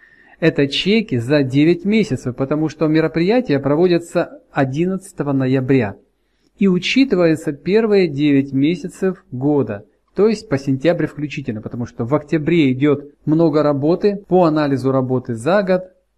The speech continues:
по подготовке мероприятия, и вот только за первые девять месяцев мы с вами видим доходы. Но вот то, к чему стоит стремиться.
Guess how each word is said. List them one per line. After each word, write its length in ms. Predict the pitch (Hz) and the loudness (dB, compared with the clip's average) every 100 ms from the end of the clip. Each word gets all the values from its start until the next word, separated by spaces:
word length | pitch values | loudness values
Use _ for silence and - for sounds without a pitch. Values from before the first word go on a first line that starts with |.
| _ _ | _ _
по 80 | - | -8
подготовке 640 | 135 139 135 139 143 139 127 | -4 -4 -2 0 -2 0 -2
мероприятия, 840 | 127 123 135 139 196 220 208 196 | -2 -2 -2 0 0 0 -2 -4
и 200 | 196 247 | -4 -4
вот 240 | 220 185 | -2 -2
только 240 | 180 170 151 | -4 0 -2
за 140 | 160 | -2
первые 500 | - 170 151 120 117 | -2 0 2 2 -2
девять 360 | 113 123 113 123 | -2 -2 -2 -4
месяцев 480 | 170 220 208 - | -2 -2 -2 -2
мы 140 | 143 123 | -4 -4
с 140 | - | -4
вами 240 | 120 156 170 | -4 -2 -4
видим 500 | 117 123 131 143 123 | -2 -4 -2 -4 -4
доходы. 540 | 123 120 120 101 90 _ _ _ _ _ - | -6 -8 -10 -10 -12 _ _ _ _ _ -2
Но 520 | 170 196 147 101 - _ | 2 4 2 0 -12 _
вот 680 | 139 117 139 190 247 - - | -8 -4 0 0 0 -6 -2
то, 240 | 165 196 | 2 2
к 60 | 196 | 0
чему 280 | - 190 156 | -4 -2 -4
стоит 460 | - 151 139 139 | -4 2 2 2
стремиться. 720 | 139 190 202 214 - - 98 | 0 0 2 0 -2 -8 -16